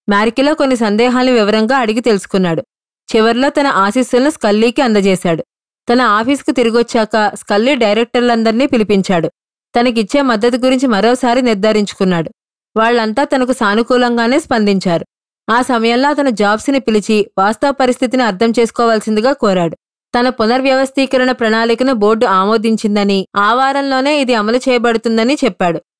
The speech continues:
జాబ్స్కు ప్రేమపాత్రమైన మెకింతోష్ విభాగంతో సహా మరికొన్ని ఉత్పాదనలపై ఆధిపత్యాన్ని గాసీకి అప్పగిస్తారు. జాబ్స్కి ఇచ్చేందుకు మరే విభాగమూ లేదు.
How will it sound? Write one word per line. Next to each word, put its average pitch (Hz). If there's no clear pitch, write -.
జాబ్స్కు 214
ప్రేమపాత్రమైన 254
మెకింతోష్ 240
విభాగంతో 233
సహా 240
మరికొన్ని 254
ఉత్పాదనలపై 247
ఆధిపత్యాన్ని 240
గాసీకి 220
అప్పగిస్తారు. 190
జాబ్స్కి 208
ఇచ్చేందుకు 269
మరే 233
విభాగమూ 233
లేదు. 185